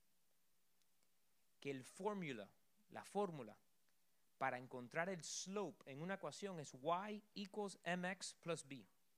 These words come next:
Y es M X pl-, más la B de álgebra. Me recuerdo la fórmula, me la recuerdo, me la sé. Ponme pa-, el papel delante de mí, que tal vez no lo sepas cómo hacer en este momento, porque hace treinta años que no la hago.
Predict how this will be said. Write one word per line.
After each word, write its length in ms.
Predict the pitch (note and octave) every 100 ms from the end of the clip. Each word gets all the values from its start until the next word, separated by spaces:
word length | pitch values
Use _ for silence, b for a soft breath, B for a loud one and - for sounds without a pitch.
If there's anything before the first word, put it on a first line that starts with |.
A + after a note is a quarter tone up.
| -
Y 260 | B2 C#3 G3 A#3+ B3 A#3 -
es 420 | F#3+ A3+ - - -
M 380 | G3 G3+ G3+ A3+
X 340 | B3 B3 - -
pl-, 220 | D#3+ D3 -
más 320 | C3+ C3 B2+
la 100 | B2
B 260 | D3 A2 - - - -
de 140 | - C3+
álgebra. 440 | F4+ G#3+ C#3 G2+ -
Me 160 | B2+ B2+
recuerdo 440 | B2+ D#3+ A3 D#4
la 140 | A3+
fórmula, 440 | - C#4 G4 D#4+ B2+
me 100 | C3+
la 160 | D3 D3
recuerdo, 480 | D#3+ - A#3 C#4 G#3+
me 140 | E3
la 120 | C#3
sé. 400 | - A#3+ G#3+ - B B B -
Ponme 260 | F#3+ A#3+
pa-, 160 | G#3 A#3
el 140 | A3
papel 280 | G#3+ G3+ B3
delante 280 | A3+ A#3 A3+
de 40 |
mí, 120 | A3+ A#3+
que 80 |
tal 120 | F#3 E3+
vez 140 | G#3
no 80 | A3
lo 100 | G#3+
sepas 320 | A#3+ A3 G3+
cómo 180 | G#3 G3+
hacer 180 | G#3+ G#3+
en 80 | G3+
este 160 | G#3+
momento, 340 | G3+ G3+ B3+ F#3
porque 180 | C#3+
hace 140 | D3 F#3
treinta 340 | F3 G3 -
años 180 | G3+ G3+
que 40 |
no 120 | G3 G3
la 80 |
hago. 180 | E4 A#3